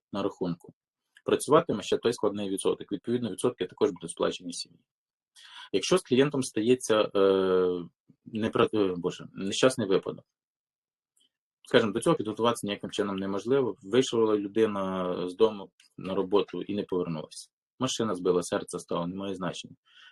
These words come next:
Страхова компанія це розуміє, і виплата буде втричі більше. А саме два мільйона двісті п'ятдесят тисяч гривень. Е, якщо з клієнтом стається непрацездатність,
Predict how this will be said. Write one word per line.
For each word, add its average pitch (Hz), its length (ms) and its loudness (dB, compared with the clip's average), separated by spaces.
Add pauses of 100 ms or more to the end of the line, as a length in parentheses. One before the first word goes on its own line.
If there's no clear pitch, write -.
Страхова 156 360 0
компанія 135 400 2
це 113 160 2
розуміє, 117 600 0 (100)
і 104 400 4 (1160)
виплата 110 420 2
буде 92 180 -2
втричі 117 340 -2
більше. 82 380 -8 (880)
А 104 80 0
саме 127 280 0
два 104 200 0
мільйона 104 360 0
двісті 92 320 -6
п'ятдесят 90 440 -2
тисяч - 320 -8
гривень. - 160 -20 (1200)
Е, 98 300 4
якщо 185 260 4
з - 80 0
клієнтом 131 540 -2 (100)
стається 113 500 2
непрацездатність, 104 1160 -4